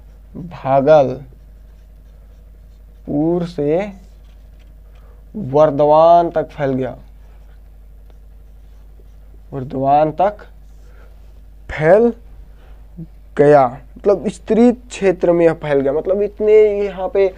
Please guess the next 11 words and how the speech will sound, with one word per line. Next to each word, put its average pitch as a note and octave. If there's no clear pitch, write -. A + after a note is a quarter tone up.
भागलपुर F3
से F3+
वर्धमान E3
तक E3
जितने D#3
भी D#3
क्षेत्र D3
थे F#3+
उसमें D#3
यह D3
विद्रोह D3